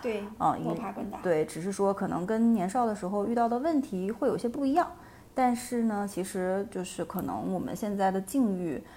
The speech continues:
Speaker 2: 我觉得也可以分享出来。今天我们就想聊一聊职场里面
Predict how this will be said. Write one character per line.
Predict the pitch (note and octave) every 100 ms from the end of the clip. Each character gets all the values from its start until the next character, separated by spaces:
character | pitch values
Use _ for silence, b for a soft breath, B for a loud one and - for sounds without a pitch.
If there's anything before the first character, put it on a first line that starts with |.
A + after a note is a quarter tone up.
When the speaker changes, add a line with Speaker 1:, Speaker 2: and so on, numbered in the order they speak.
| B B
Speaker 2:
我 | E3+ D#3+
觉 | E3
得 | F3+
也 | E3
可 | -
以 | F#3+
分 | F#3+ C#4+
享 | B3+ -
出 | -
来。 | - B1 F#3
今 | F#3+
天 | G3+ G3
我 | F#3+
们 | F3+ E3
就 | F#3
想 | F#3+ -
聊 | - G3
一 |
聊 | F#3 E3+
职 | F3+ F#3+
场 | G#3 G3
里 | G3
面 | - - E3